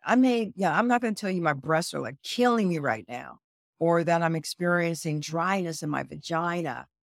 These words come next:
or that my hair is belling out, so you see me with a hat on all the time, or my skin is so doggone dry, I, you know, I feel like, like I'm gonna burst through this skin 'cause it just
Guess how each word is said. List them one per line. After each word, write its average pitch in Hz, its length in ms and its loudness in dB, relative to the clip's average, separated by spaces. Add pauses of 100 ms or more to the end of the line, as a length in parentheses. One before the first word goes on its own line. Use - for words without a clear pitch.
(280)
or 170 480 4
that 156 340 2
my 151 120 -2
hair 226 360 2
is 180 120 0
belling 151 360 2
out, 131 220 0
so 160 80 -2
you 156 160 0
see 190 200 -2
me 175 140 2
with 151 160 2
a 139 60 -2
hat 196 320 0
on 139 180 -4
all 117 180 -6
the 127 80 -12
time, 104 420 -6 (260)
or 170 200 2
my 151 180 4
skin 269 760 0
is 170 160 -2
so 226 420 4
doggone 170 600 2
dry, 196 640 2
I, 143 120 -8
you 190 140 2
know, 170 80 6
I 151 160 6
feel 220 140 0
like, 170 360 4
like 147 200 0
I'm 165 80 0
gonna 151 340 -4 (280)
burst 220 420 4 (240)
through 170 140 0
this 156 180 0
skin 233 480 2
'cause 151 180 -4
it 147 100 -10
just - 280 -4